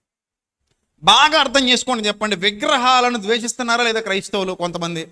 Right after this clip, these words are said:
ద్వేషిస్తున్నారు. ఎందుకు ద్వేషించాలి? విగ్రహం వట్టిది అని ఉందా లేదా బైబిల్లో? అది యేసుప్రభు విగ్రహమైనా,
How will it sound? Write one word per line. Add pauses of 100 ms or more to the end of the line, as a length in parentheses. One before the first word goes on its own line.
(500)
ద్వేషిస్తున్నారు. (120)
ఎందుకు
ద్వేషించాలి? (2000)
విగ్రహం
వట్టిది
అని
ఉందా
లేదా
బైబిల్లో? (760)
అది
యేసుప్రభు
విగ్రహమైనా,